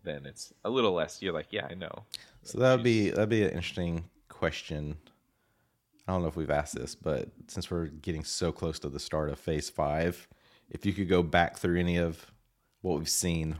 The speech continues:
Speaker 2: what's one that you would completely erase from mem-, memory to have that first watch again?
Speaker 1: Oh.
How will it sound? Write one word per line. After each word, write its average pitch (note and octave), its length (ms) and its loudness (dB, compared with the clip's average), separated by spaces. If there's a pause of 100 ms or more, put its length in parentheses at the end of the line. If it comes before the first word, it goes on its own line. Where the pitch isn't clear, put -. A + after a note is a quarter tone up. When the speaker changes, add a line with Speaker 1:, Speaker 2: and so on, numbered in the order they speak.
Speaker 2:
what's F2 240 0
one E2+ 440 2
that E2 180 0
you E2+ 60 2
would D#2 120 -4
completely E2+ 440 -2
erase D#2 280 0
from D#2+ 160 -4
mem-, D#2 340 -4
memory F2 320 4
to D2+ 80 0
have D#2+ 160 0
that D2+ 160 -4
first - 220 -4
watch - 260 -8
again? - 340 -12 (2000)
Speaker 1:
Oh. G2 520 -2